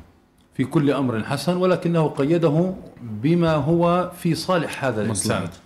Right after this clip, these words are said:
Speaker 1: وهذه القضية يعني المهمة جدًا. إذا قيد الإسلام، إيه، شيئًا فإنما يقيده لصالح الإنسان، سواء كان، إيه، فردا أو كان، إيه، جماعة.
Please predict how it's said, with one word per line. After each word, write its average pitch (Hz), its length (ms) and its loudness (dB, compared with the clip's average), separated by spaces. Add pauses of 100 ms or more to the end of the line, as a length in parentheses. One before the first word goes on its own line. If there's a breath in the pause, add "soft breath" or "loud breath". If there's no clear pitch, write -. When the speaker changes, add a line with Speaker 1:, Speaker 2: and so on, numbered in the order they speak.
(300 soft breath)
Speaker 1:
وهذه 160 220 0
القضية 151 600 2
يعني 123 440 0
المهمة 123 460 0
جدًا. 120 440 -2
إذا 131 200 0
قيد 151 380 0
الإسلام، 123 680 -2 (520 loud breath)
إيه، 127 280 2
شيئًا 175 460 0
فإنما 175 500 0
يقيده 165 600 2
لصالح 170 520 -2
الإنسان، 123 560 -2
سواء 143 320 -2
كان، 131 420 0 (520 loud breath)
إيه، 123 400 2
فردا 160 480 0
أو 143 260 0
كان، 131 440 2 (400 loud breath)
إيه، 117 240 0
جماعة. 92 600 -2